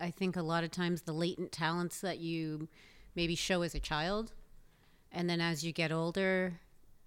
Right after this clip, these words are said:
uh, it, sometimes it's society, sometimes it's family, parents. They kind of squash those on you and say, "No, you're not, you're gonna go nowhere with that,"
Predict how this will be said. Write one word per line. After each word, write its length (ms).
uh, 380
it, 100
sometimes 500
it's 120
society, 600
sometimes 460
it's 180
family, 400
parents. 760
They 140
kind 280
of 120
squash 460
those 360
on 240
you 160
and 140
say, 260
"No, 380
you're 200
not, 160
you're 140
gonna 140
go 80
nowhere 360
with 140
that," 340